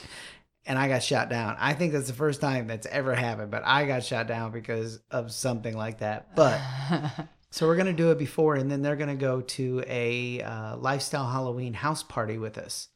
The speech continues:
Speaker 2: Yeah, that we're
Speaker 1: Uh,
Speaker 2: co-hosting.
Speaker 1: in two weeks.
Speaker 2: Yeah.
Speaker 1: Week and a half.
Speaker 2: Twenty-eight.
Speaker 1: Week and a half. Yeah, the twenty-eight. That we're co-hosting with some really good friends of ours. So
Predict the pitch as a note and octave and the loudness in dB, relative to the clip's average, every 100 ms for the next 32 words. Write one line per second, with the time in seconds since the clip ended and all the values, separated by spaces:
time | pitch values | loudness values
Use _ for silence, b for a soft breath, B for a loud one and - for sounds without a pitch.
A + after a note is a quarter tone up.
0 | - A3 - F#3 E3+ E3+ F3+ F#3 D3+ - | 0 0 0 -4 -4 -2 0 0 0 -2
1 | - D#3+ - _ - D3 C#3 C3 A#2 - | -2 -2 -6 _ -4 -2 0 -2 -2 -6
2 | - - - - F3 G3+ D3 B2+ A2 G2+ | -8 -8 -10 -8 -4 -2 -2 -2 -4 -4
3 | D#2+ - - - - F3+ C#3+ - A2+ A2 | -6 -14 -20 -6 -2 2 2 0 0 -2
4 | G#2 B2 G#2 G#2+ C#3 C3+ A2+ - _ b | -2 -4 -4 -6 -4 -4 -4 -10 _ b
5 | b b - C#3 B2+ - C3+ A2 A#2+ A2 | b b -4 -2 -2 0 2 2 0 -2
6 | - A#2 A2+ G#2+ - A#2 A#2+ A#2 A#2 G#2+ | -4 -4 -4 -4 -4 -2 -2 0 -2 -2
7 | A2+ A2+ G#2+ A2+ A2+ - - A#2+ A#2 | -4 -4 -6 -6 -6 -4 -2 2 0